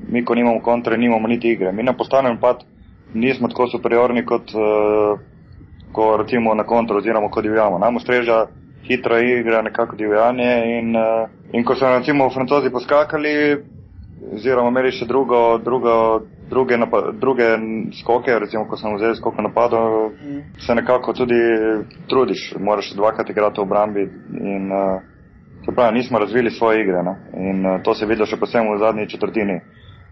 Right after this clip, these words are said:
Speaker 1: ko smo igrali na postavljeno obrambo in se nekako nismo zna-, eh, znašli. Začeli so nam potem še prevzemati in to je bil mogoče nekakšno presenečenje za našo reprezentanco,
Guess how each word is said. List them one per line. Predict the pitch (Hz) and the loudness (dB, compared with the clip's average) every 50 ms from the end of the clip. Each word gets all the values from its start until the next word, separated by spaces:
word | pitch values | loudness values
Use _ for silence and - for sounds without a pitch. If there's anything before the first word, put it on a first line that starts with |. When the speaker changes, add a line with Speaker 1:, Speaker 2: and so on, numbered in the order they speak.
| - - - - - - 95 95 95 95 95 95 95 98 98 95 | -20 -20 -20 -12 -6 -4 -2 0 2 2 2 2 2 2 0 0
Speaker 1:
ko | 95 - 98 | -2 -4 -6
smo | - 113 | -2 0
igrali | 104 107 113 110 | 2 4 4 2
na | 107 104 | 2 -2
postavljeno | - - - - 117 117 117 110 107 104 | -8 -8 -2 2 2 2 2 2 0 0
obrambo | 101 95 107 113 117 120 123 117 117 117 117 117 113 113 | 0 0 2 2 2 2 2 2 2 2 2 2 2 0
in | 113 113 110 110 110 110 110 110 110 110 110 | -2 -2 -4 -6 -8 -8 -10 -12 -14 -14 -16
se | 107 - - | -16 -14 -10
nekako | 107 104 - 110 113 107 110 | -8 -4 -2 -2 0 0 -2
nismo | 110 110 110 110 104 | -4 -4 -6 -6 -8
zna-, | 101 107 107 107 104 | -4 -2 0 0 0
eh, | - - 101 101 98 98 | 2 0 0 0 0 -2
znašli. | 101 113 107 104 - - 90 87 - - - | 0 0 -2 -2 -2 -6 -12 -12 -12 -12 -6
Začeli | 95 98 95 113 113 110 | -6 -4 -2 0 0 0
so | 101 110 | 0 0
nam | 107 107 104 | -2 0 0
potem | 110 98 113 110 | 0 0 0 -2
še | 107 - 123 | -2 -2 -4
prevzemati | - - 113 107 104 101 113 120 120 120 117 117 - 107 | -2 0 0 0 0 2 2 2 4 2 2 0 -2 -8
in | 107 107 | -10 -6
to | - 107 | -2 -2
je | 107 107 | -2 0
bil | 107 107 107 104 - - _ - _ - - - - - | 0 -2 -2 -2 -6 -10 _ -20 _ -20 -20 -20 -20 -14
mogoče | - 104 104 107 - - 107 104 101 101 98 98 92 - - - - - - - - | -6 -2 -2 -2 0 2 2 2 4 2 0 -2 -6 -14 -20 -20 -20 -20 -20 -18 -8
nekakšno | - 104 - - 117 107 - - 95 | -6 -4 0 0 0 0 -2 -6 -4
presenečenje | - 101 95 - 107 110 107 - 98 98 | -4 -6 -4 0 0 0 0 -2 -2 -2
za | 95 95 | 0 0
našo | 101 104 104 - 95 | 0 0 0 0 -2
reprezentanco, | 92 95 90 95 95 104 104 104 92 101 | -4 -2 -4 -2 0 0 0 0 0 -4